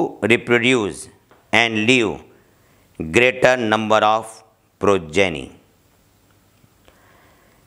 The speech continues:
नेक्स्ट पॉइंट है ब्रीफ अकाउंट ऑफ इवोल्यूशन।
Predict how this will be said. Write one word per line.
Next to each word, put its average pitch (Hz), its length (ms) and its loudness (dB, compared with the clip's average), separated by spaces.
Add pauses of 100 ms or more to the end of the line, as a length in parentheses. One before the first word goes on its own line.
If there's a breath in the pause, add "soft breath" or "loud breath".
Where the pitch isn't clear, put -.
(120 soft breath)
नेक्स्ट 156 240 2
पॉइंट 151 220 0
है 151 500 -2
ब्रीफ 139 420 0
अकाउंट 131 340 -2
ऑफ 151 360 0
इवोल्यूशन। 101 420 -14